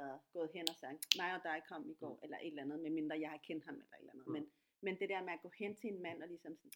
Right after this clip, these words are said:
Speaker 1: "Ja, hvad så?" Altså, det
Speaker 2: Mm.
Speaker 1: har jeg aldrig nogensinde gjort.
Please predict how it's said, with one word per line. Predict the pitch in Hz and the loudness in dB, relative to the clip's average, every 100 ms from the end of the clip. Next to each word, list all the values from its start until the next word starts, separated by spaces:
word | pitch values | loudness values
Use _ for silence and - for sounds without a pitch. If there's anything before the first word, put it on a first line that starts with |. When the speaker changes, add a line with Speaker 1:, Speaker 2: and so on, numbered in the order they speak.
| - _ | -20 _
Speaker 1:
"Ja, | 226 233 | -20 -18
hvad | 262 _ | -20 _
så?" | 240 240 254 - | -10 -10 -12 -18
Altså, | - - - | -12 -8 -2
det | 214 | -2
Speaker 2:
Mm. | 214 | 0
Speaker 1:
har | |
jeg | 196 - _ _ | -2 -4 _ _
aldrig | 247 262 294 | 10 12 10
nogensinde | 208 202 220 | 8 2 -2
gjort. | 196 180 | 0 -2